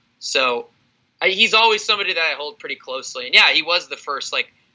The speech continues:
real net success with development, more so than even, like, a Joe Harris and a Dinwiddie. Um, you know, I, I, I, he could be in the mix pretty easily, in my opinion at least, as, like, one of the better point guards in the league.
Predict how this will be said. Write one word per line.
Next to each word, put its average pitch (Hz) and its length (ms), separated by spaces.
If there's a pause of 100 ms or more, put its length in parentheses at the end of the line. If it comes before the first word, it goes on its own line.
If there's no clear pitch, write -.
(180)
real 139 280
net 127 320
success - 580
with 143 160
development, 127 640
more 143 220
so 147 260
than 131 140
even, 127 180
like, 123 140
a 127 60
Joe 127 180
Harris 123 320
and 117 100
a 110 40
Dinwiddie. 113 480 (360)
Um, 117 380 (840)
you 160 120
know, 131 80
I, 131 280
I, 143 260 (180)
I, 123 80
he 165 180
could - 220
be 185 100
in 175 80
the 147 80
mix 147 300
pretty 135 340
easily, 123 380
in 135 80
my 147 180
opinion 139 320
at 123 80
least, 127 240
as, 127 140
like, 120 200
one 135 120
of 131 40
the 123 60
better 120 200
point 120 240
guards 107 260
in 104 60
the 101 60
league. - 220